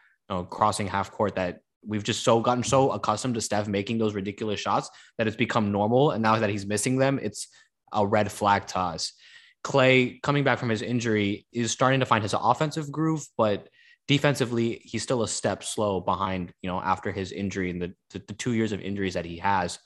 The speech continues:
And Draymond, the thing I struggle with Draymond is watching him play sometimes is Draymond has terrific basketball I Q. He's very good defender, very talented, but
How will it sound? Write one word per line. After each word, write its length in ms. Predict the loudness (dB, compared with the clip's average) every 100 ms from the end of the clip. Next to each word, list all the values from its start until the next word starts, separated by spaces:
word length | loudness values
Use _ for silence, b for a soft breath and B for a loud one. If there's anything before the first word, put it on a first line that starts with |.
| B B B B B
And 380 | 0 0 0 -4
Draymond, 680 | -4 2 4 6 4 2 -2 _ _ _ _ b b b b
the 100 | -4
thing 200 | 2 4
I 60 | 4
struggle 260 | 4 6 6
with 140 | 4
Draymond 520 | 4 2 4 2 0 -8 -12
is 120 | -6 2
watching 340 | 4 4 2
him 160 | 0 -2
play 220 | 0 0
sometimes 540 | 0 0 2 2 0
is 380 | 0 -2 -2 -6 -12 _ _ _ _ _ 2
Draymond 280 | 6 6
has 200 | 6 2
terrific 400 | 0 0 2 2
basketball 360 | 0 0 -2 -4
I 100 | -4
Q. 340 | -6 -8 -10 -10
He's 280 | -12 -12 -18
very 340 | 0 4 4
good 140 | 4 0
defender, 440 | 2 2 4 2
very 220 | 2 0
talented, 560 | 2 0 0 0 -4 -4 _ b b b b
but 340 | 2 2 -6